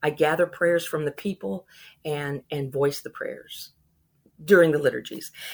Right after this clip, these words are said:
And so that's my definition. So yes, men are priests, but women are priests also. We have that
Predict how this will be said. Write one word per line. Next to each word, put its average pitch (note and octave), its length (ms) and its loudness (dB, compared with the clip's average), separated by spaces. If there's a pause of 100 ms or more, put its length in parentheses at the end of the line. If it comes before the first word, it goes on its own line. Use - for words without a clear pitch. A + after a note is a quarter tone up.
(160)
And G3 200 4
so F#3 420 4 (920)
that's G3+ 380 4
my E3 140 2
definition. C#3 680 -2
So D#3 320 4 (180)
yes, F3 500 6 (140)
men F#3 260 4
are A#3+ 80 4
priests, B3 540 -2
but - 280 0 (360)
women C4 280 6
are D#3+ 100 2
priests - 500 -4
also. - 600 -8 (420)
We A3+ 240 6
have F#3+ 340 4
that D#3 340 2